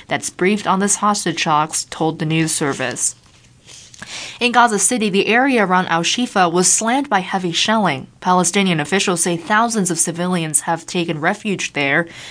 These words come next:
but Israeli officials accuse Hamas of concealing a command post in the hospital compound.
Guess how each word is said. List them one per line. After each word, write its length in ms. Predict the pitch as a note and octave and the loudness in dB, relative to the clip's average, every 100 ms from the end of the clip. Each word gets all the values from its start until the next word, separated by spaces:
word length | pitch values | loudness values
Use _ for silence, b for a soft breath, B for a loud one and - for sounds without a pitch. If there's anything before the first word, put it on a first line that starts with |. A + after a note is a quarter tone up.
| B | B
but 100 | D#3 | 0
Israeli 420 | D3+ F3 F3+ E3 | 0 0 0 0
officials 480 | D3 F#3 F#3 E3 E3 | 0 0 0 2 0
accuse 400 | D#3+ - C#4 C4+ | 0 0 0 2
Hamas 440 | G3+ D#3+ D#3+ E3+ B B B | 0 2 2 0 B B B
of 180 | F#3+ | -4
concealing 580 | - F#3 - G#3 G#3 G3 | -2 0 0 2 0 2
a 80 | F3 | 0
command 500 | - D#3+ E3+ C#4 C#4 | -2 -2 2 2 2
post 380 | F3 D3+ D#3 - | 0 2 0 0
in 100 | D#3 | -2
the 60 | |
hospital 500 | D#3 F3 F3+ - F#3 | 0 2 0 0 -2
compound. 680 | E3+ - A#3 A3+ D3+ E2+ - | -2 0 -2 0 -6 -6 -16